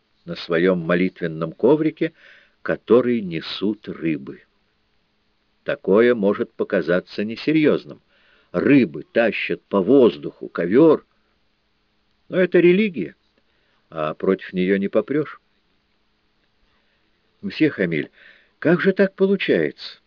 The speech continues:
Известно, что я Мухаммед и мусульманин, а у меня нет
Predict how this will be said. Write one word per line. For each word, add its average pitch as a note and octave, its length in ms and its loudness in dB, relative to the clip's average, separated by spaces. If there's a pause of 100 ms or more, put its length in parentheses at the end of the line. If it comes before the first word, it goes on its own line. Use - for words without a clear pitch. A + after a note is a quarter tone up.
(720)
Известно, G#2 560 -2
что - 220 -6
я G2 280 2
Мухаммед D#2 720 -8
и E2+ 80 -10
мусульманин, D2+ 680 -8 (800)
а E2+ 100 -2
у D#2 80 -2
меня E2+ 320 0
нет G2 260 0